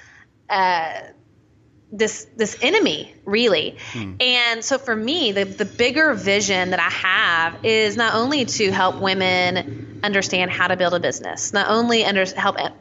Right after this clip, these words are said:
Speaker 1: women understand how to feel confident and successful, that they can build something on their own. I also want them to feel at home in their body,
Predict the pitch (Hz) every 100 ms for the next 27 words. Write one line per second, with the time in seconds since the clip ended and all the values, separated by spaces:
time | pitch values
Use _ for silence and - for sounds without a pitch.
0 | - 214 208 196 190 185 202 185 180 175
1 | 170 - - - - - 208 214 220 202
2 | - 208 190 180 180 180 - 349 - 98
3 | 104 - - - - - 214 214 208 202
4 | 196 190 - - 214 208 208 208 - 196
5 | 185 - 202 202 220 233 226 190 - 208
6 | 196 190 180 185 196 208 190 175 175 -
7 | 185 196 185 - 175 196 285 277 - -
8 | - 254 220 262 349 - 269 202 196 196
9 | 190 185 196 180 208 190 185 180 170 175
10 | - - - - - - _ - - -
11 | - - - - 208 220 - 220 220 196
12 | 175 175 160 139 104